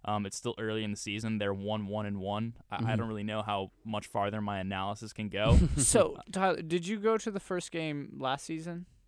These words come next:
Speaker 1: Yeah, I've been to the home opener
Speaker 3: And
Speaker 1: every year.
Speaker 3: I, I don't know if you, like, can remember how it was, but does this team, does, does it look better at least in
Speaker 1: Yeah, it
Speaker 3: terms of
Speaker 1: does.
Speaker 3: just
Speaker 1: I mean,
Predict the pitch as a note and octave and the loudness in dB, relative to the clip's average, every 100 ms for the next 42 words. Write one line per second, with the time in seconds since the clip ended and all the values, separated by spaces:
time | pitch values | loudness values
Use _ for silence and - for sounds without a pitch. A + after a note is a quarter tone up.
0 | _ _ D#3+ F#3 C#3 C3+ E3+ E3 C#3 C#3 | _ _ 10 10 12 8 2 2 2 2
1 | C3+ C3 F3 A#2+ G2+ A2+ G#2+ G#2+ A2 F3 | 2 2 2 2 2 2 0 2 6 6
2 | F3 F#3 G#3+ G#3 G3 E3+ F3 D3 C#3 C3+ | 8 6 8 6 6 4 0 0 2 2
3 | B2+ D#3 C#3 C3 C3 D#3 F#3 E3+ D3+ C#3+ | 2 0 2 4 6 4 6 4 6 4
4 | C3+ C3 D#3 C3+ D3+ E3 - - - G#3+ | 4 0 -2 -2 0 0 0 -2 -4 -4
5 | G#3+ G#3+ G3+ D3 - - - D3 C#3+ C#3+ | -2 0 -2 -4 -12 -18 -6 -4 -2 -2
6 | D3 D#3 B2 D3 G#3 - F#3+ G#3 G#3+ G#3+ | 0 0 2 4 4 4 6 6 6 4
7 | G3+ G#3 G#3+ G#3+ - - A#3+ A#3+ F3 D3+ | 4 2 0 -2 -2 8 10 10 8 6
8 | F3+ F3+ A#2+ - C#3+ D#3+ D#3 | 8 6 4 -2 -2 0 0